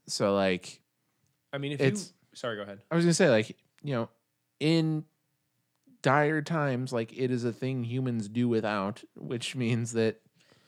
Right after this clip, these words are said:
Speaker 1: like
Speaker 2: Yeah, I mean, if you really want something that's, like, if we go back to cannibalism days, you know, we're gonna actually, it'll actually hold value,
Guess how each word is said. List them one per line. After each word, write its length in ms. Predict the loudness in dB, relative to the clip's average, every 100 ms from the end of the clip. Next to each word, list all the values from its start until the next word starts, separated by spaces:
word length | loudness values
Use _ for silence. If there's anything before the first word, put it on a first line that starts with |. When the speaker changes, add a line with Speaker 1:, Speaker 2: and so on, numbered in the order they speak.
| _ _ _ _ _ _
Speaker 1:
like 220 | -4 -4 -2
Speaker 2:
Yeah, 160 | -4
I 40 | -6
mean, 140 | -8
if 100 | -6
you 140 | -4
really 320 | 0 0 0 -2
want 340 | -2 -4 -4
something 440 | -6 -6 -6 -10 -8
that's, 240 | -10 -8
like, 240 | -10 -10 _ _ _ _ _ _ _ _ _ -16
if 140 | -12
we 80 | -10
go 160 | -6 -6
back 320 | -4 -6 -8
to 220 | -14 -14 -16 _ -20
cannibalism 680 | -14 -12 -10 -10 -12 -12 -10
days, 600 | -8 -6 -8 -10 -14 -12
you 100 | -12
know, 280 | -12 -10 -10
we're 140 | -10
gonna 360 | -8 -8 -8 -6
actually, 380 | -6 -8 -8 -8
it'll 120 | -6
actually 280 | -6 -6 -12
hold 240 | -10 -10 -6
value, 500 | -4 -2 -4 -6